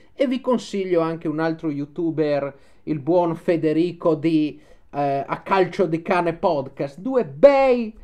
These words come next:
due bei direttori esiziali che vi consiglio, Caffè Napoli e A Calcio di Cane Podcast. E detto questo, ho voluto commentare questa partita, me la sono segnata in agenda perché sapevo, sapevo che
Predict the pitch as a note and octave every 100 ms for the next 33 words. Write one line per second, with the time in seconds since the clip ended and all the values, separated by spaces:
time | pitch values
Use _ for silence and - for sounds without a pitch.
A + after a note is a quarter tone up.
0 | - - F3+ A3+ G3+ B3 B3 A#3 G3 G#3+
1 | G3+ G3+ - G#3 G3+ F#3+ F3 F#3 F#3 D#3+
2 | E3 - F#3 F3 E3 D#3 D3+ C#3+ - D#3+
3 | D#3 D#3+ D#3+ - F3+ D3+ C#3+ D3 - D3+
4 | D#3 D#3 - D3+ C#3+ C#3 - D#3 D3 D3+
5 | C3+ - D3+ E3+ F3 G#3+ G3+ - A#3+ A#3+
6 | _ - - - _ - F3 F3+ F3 E3+
7 | E3+ E3 B3 C4 A3 - B3+ A3 - F#3+
8 | E3+ D#3+ D3 - - - - F#3+ F3 A#3
9 | C#4+ B3+ G3 G#3+ F#3+ F#3 F3+ C4+ E3 -
10 | D#3 F3+ - A#3+ - B3+ E3 D3+ C#3+ D#3
11 | - F#3 F3+ - E3+ F#3 F#3 F#3 E3 D#3
12 | - - - F3 F3 F3+ A#3+ C#4 B3 G#3
13 | G3 G3 A#3+ - A3 - C4+ C4 C4 C4
14 | - - F3+ - A3+ A#3 A#3 A#3 - -
15 | G#3+ A3 -